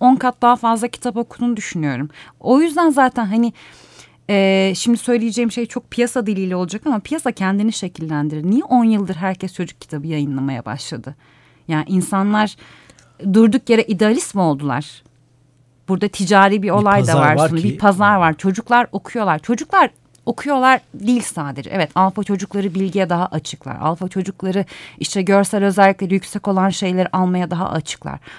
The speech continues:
Speaker 1: Ama alfa çocukların anne babası Y çocukları da, e, bu içeriği almaya daha meyyeller. Yani birbirini tamamlayan bir döngü var aslında orada.
Speaker 2: Süper.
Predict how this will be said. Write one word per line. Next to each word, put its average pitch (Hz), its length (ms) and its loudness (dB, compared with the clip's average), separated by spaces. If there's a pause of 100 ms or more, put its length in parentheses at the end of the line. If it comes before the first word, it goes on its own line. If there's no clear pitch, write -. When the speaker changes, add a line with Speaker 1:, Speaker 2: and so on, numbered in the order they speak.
(120)
Speaker 1:
Ama 254 200 4
alfa 247 300 6
çocukların 254 520 -4
anne 240 200 2
babası 247 340 -4
Y 220 340 4
çocukları 226 540 -2
da, 269 200 -2 (580)
e, 180 360 4 (220)
bu 240 220 2
içeriği 285 440 4 (180)
almaya 254 500 6
daha 208 160 4
meyyeller. 143 840 -2 (360)
Yani 180 160 -2
birbirini 240 320 4
tamamlayan 247 640 4
bir 233 160 0
döngü 233 280 4
var 202 140 2
aslında - 400 -4
orada. - 280 -10 (260)
Speaker 2:
Süper. - 340 -16